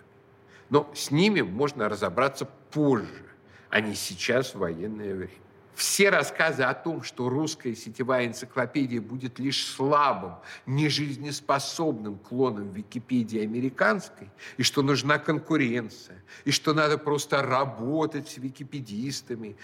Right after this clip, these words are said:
и вербовать их на сторону России, это, простите, наивные разговоры в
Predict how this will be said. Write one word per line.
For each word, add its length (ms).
и 80
вербовать 720
их 160
на 100
сторону 420
России, 640
это, 180
простите, 920
наивные 720
разговоры 640
в 80